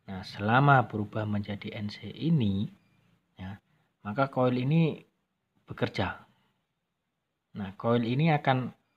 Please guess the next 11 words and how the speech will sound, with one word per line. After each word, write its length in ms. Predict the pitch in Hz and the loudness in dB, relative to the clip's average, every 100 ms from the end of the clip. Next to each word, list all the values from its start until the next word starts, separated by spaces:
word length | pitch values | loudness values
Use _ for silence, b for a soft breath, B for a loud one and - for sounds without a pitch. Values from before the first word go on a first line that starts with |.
| _ - | _ -8
putus 640 | 117 - 151 165 - - - | -8 -2 2 2 2 -8 -10
kalau 500 | - 117 151 165 160 - _ _ _ _ _ _ _ _ _ _ _ _ _ _ _ _ | -2 2 4 2 -2 -12 _ _ _ _ _ _ _ _ _ _ _ _ _ _ _ _
stop 400 | - - 123 - | -10 0 0 0
ini 160 | 143 | 0
ditekan. 400 | 139 123 - 90 90 95 _ _ _ _ _ _ _ _ _ _ _ _ _ _ _ _ _ _ | 0 -2 -6 -10 -12 -18 _ _ _ _ _ _ _ _ _ _ _ _ _ _ _ _ _ _
Jadi, 480 | - 120 123 120 - _ _ _ _ _ _ _ _ _ _ _ _ _ _ 110 | -10 -4 -2 -4 -8 _ _ _ _ _ _ _ _ _ _ _ _ _ _ -2
rangkaian 400 | 110 110 110 110 | 0 2 2 0
ini 320 | 113 127 131 | 0 0 -2
sebenarnya 720 | - - 107 104 120 131 120 | -4 -4 0 0 0 -2 -4
aman 560 | - 120 120 101 95 95 | 0 2 4 2 -2 -6
untuk 840 | 107 101 101 - 98 101 98 98 | -8 -8 -8 -10 -8 -6 -6 -6